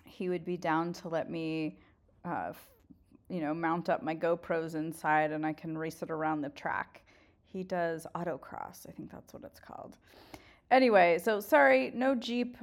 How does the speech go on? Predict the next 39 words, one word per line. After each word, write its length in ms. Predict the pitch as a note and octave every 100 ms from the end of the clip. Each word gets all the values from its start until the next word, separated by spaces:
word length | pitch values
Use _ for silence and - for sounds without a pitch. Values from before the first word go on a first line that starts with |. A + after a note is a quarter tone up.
| -
at 160 | A3 G#3+
the 60 | G#3+
moment. 500 | G3+ G3 F#3+ F#3+ -
I 60 | A#3
do 160 | A3+
have 140 | E4 C4
a 60 |
nineteen 440 | A#3 G#3+ - A3+ G#3+
ninety-two 1040 | F#3 F#3 F#3+ F#3 - G#3+ F#3+ F#3 F3 E3+ - F3+
Lincoln 760 | F3 F3 F3+ F#3+ F#3+ F3 E3
Town 340 | F#3 E3+ C4+
Car. 580 | C#4+ F3+ D#3 D#3+ G3 G#3+ - _ -
Totally 600 | - G3 F#3 E3+ E3+ D#3+
not 540 | F3 E3+ E3+ D#3+ D3+ -
at 160 | E3+ -
all, 580 | F3 E3+ E3+ E3+ E3+ E3+ _ _ _ _ _ _
um, 480 | E3+ C#3 - D#3+ E3+ F#3 _ _ - _ _ _ _ _ _ _
like 240 | - D#3+ F3
a 40 |
Jeep, 380 | D#3+ G3+ C#4+ - F3+
but 160 | B3+ A#3+
it's 200 | A3+ -
from 200 | A#3 A3
the 80 | G#3
same 300 | A#3+ A3 G#3
year, 420 | G#3 F3+ F#3 G4+
same 260 | - A3+ G3+
era, 360 | E3 D#3 F#3 C4
ninety-two. 640 | F#3+ G3 F#3 F#3 - E3+ F3+
That's 240 | F#3+ F#3+
a 40 | F#3
good 200 | F#3 F3
year 160 | E3+
for 160 | E3+ F3
me, 220 | E3 E3
I 140 | D#3
guess, 320 | D3+ D3+ F3+ -
for 160 | D#3+
cars. 580 | D#3 E3+ D#3 E3+ G#3 -